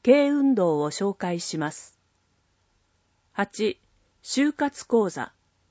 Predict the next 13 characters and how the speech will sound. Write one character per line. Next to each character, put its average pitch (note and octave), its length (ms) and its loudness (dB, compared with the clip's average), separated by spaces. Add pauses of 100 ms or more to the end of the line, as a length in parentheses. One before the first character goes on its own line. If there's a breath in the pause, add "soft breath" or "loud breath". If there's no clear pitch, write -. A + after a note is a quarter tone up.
(960)
医 C4 100 0
療 C4+ 240 6
や G#3 160 2
介 B3+ 300 0
護 G#3 120 0
が E3+ 120 -2
必 - 320 -10
要 A3+ 160 4
に G#3+ 100 -2
な G#3+ 120 -4
っ - 40 -6
て D#3+ 200 -6
も、 D3+ 240 -6